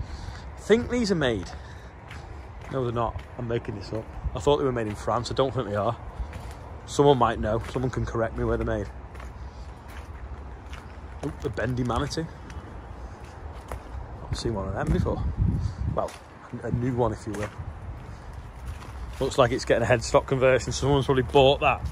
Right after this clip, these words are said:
but they want a different headstock on it. So this is like, in fact, that's a J C B headstock on the front of that one,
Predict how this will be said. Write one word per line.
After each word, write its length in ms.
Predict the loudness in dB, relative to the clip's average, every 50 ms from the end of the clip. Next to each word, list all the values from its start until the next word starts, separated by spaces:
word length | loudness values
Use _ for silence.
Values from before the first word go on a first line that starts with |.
| -6 -10 -10 -12 -8 -4
but 100 | -2 2
they 80 | 4 6
want 200 | 8 8 6 6
a 60 | 4
different 380 | 4 4 4 4 4 0 2 4
headstock 440 | 4 4 4 6 4 4 6 6 6
on 80 | 4
it. 140 | 4 2 0
So 80 | 0 0
this 180 | 0 0 0
is 100 | 2 6
like, 220 | 8 8 8 6 4
in 1080 | -4 -4 -4 -2 -4 -4 -8 -14 -14 -14 -14 -14 -12 -12 -12 -12 -12 -12 -14 6 10
fact, 20 |
that's 280 | 10 10 10 10 6 2
a 60 | 2
J 220 | 8 8 8 8
C 180 | 8 4 0 6
B 160 | 6 6 8
headstock 360 | 8 6 6 6 4 6 6
on 60 | 4 2
the 80 | 4
front 200 | 2 2 0 6
of 40 | 8
that 160 | 8 8 8
one, 140 | 4 -2